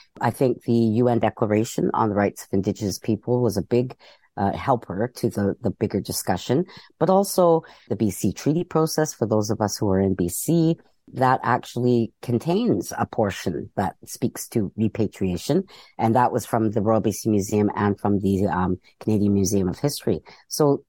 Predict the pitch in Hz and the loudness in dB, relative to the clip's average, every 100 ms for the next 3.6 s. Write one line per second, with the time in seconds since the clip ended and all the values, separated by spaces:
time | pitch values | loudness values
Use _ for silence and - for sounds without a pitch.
0 | _ - 160 123 147 - 160 160 151 156 | _ 2 4 4 2 2 0 0 0 -2
1 | - 135 131 127 123 131 127 - 120 101 | -2 2 2 0 -2 0 0 0 0 0
2 | - 120 120 107 90 - 92 92 87 - | 0 0 0 -2 -4 -2 0 2 0 0
3 | 95 - 147 - 95 170 | -2 -2 -4 -6 -6 -6